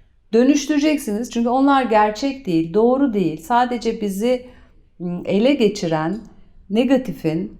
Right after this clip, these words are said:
egomuzun, e, bir oyunu diyelim. O oyuna düşmüşsünüz bir kere. O oyundan gene kendiniz çıkacaksınız.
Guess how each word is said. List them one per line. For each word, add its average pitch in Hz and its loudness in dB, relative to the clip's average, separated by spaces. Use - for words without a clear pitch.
egomuzun, 208 -2
e, 170 -4
bir 240 -2
oyunu 214 2
diyelim. 151 0
O 262 0
oyuna 240 2
düşmüşsünüz 185 -6
bir 143 -10
kere. 131 -10
O 349 2
oyundan 247 0
gene 294 2
kendiniz 254 -2
çıkacaksınız. 139 -8